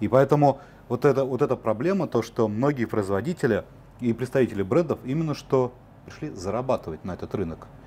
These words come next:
Тем более с тем учётом, что этот рынок один сейчас из самых быстрорастущих, как говорится, шальные деньги. И, ну, здесь появляется столько много новых игроков, что я даже уже перестал с-, интересоваться новыми брендами, потому что, ну,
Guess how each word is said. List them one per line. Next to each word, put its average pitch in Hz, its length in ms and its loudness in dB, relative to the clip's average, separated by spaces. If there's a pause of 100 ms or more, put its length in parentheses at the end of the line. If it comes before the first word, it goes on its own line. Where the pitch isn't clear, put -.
(140)
Тем 117 100 2
более 113 140 6
с - 60 -12
тем 127 160 6
учётом, 117 240 2
что 110 140 -2
этот 110 180 2
рынок 117 240 4
один 113 240 0
сейчас 110 260 -4
из 120 180 -2
самых 113 280 2 (320)
быстрорастущих, 110 760 0
как 98 140 -10
говорится, 101 200 -6
шальные 120 400 2
деньги. 135 420 0 (480)
И, 101 720 4 (280)
ну, 113 120 2
здесь 110 120 2
появляется 120 440 6
столько 131 320 2
много 113 260 6
новых 113 240 2
игроков, 107 500 0
что 98 360 -4 (320)
я 117 60 0
даже 123 200 6
уже 123 180 6
перестал 123 460 2
с-, 113 320 -2 (400)
интересоваться 135 640 4
новыми 127 260 4
брендами, 113 580 2
потому 101 320 -6
что, 95 280 -6
ну, 98 320 -4